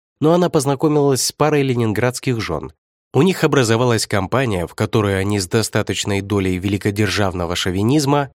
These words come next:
не допускали иногородних, в частности, заносчивых москвичек. На втором месяце службы объявили трехдневные учения. Это было первое расставание, и не очень знающая, как правильно себя вести,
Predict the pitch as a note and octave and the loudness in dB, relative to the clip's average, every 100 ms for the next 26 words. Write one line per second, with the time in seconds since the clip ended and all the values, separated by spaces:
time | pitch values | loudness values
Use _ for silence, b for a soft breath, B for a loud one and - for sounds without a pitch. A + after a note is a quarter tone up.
0 | _ G#2+ A2+ A#2+ A2 A#2+ A2 - G#2+ G#2 | _ 0 2 4 2 0 -2 0 0 2
1 | G2+ G#2+ A2+ C#3+ C3 D#2+ D2+ - _ - | 0 0 0 0 -2 -4 -12 -16 _ -8
2 | - - C#3+ - C3+ - C#3 C3 - G2 | -2 0 0 -2 -4 0 -2 -2 -4 0
3 | B2+ E3+ F3 - D3 C#3+ A#2 A2 - D2+ | 2 2 0 0 -2 -2 -2 -2 -4 -10
4 | - - - - _ _ _ _ A#2+ C3+ | -10 -12 -16 -20 _ _ _ _ 2 2
5 | - B2+ B2 B2+ C#3 B2 G#2+ A#2+ - D#3 | 4 2 4 4 2 0 -2 -4 0 0
6 | B2 G#2+ F#2+ G#2+ A#2+ C#3 A#2+ - A2+ F#2 | 2 0 0 -2 0 0 0 0 0 0
7 | G#2 A2+ G2+ G2 F#2+ - D#2 B1+ G#1+ G#1 | 0 0 0 -2 -2 -4 -6 -8 -12 -18
8 | - _ _ _ _ - A#2+ B2 B2 B2 | -20 _ _ _ _ -4 0 2 4 2
9 | A#2 C3+ B2 A#2+ A#2 A2+ B2 B2 C#3+ F#2+ | 2 0 2 2 0 0 0 0 0 -2
10 | D#2+ D#2+ F#2+ B2 C#3+ C3+ B2 G#2+ G#2+ C#3 | -4 -4 -2 0 -2 -2 -2 -2 -2 0
11 | B2+ - A2 G#2 G#2+ - - G#2+ F#2+ F2+ | 0 0 0 0 -2 -4 0 0 0 -4
12 | E2+ - F2 D#2+ D#2+ - C#3+ | -4 -4 -4 -4 -4 -4 -4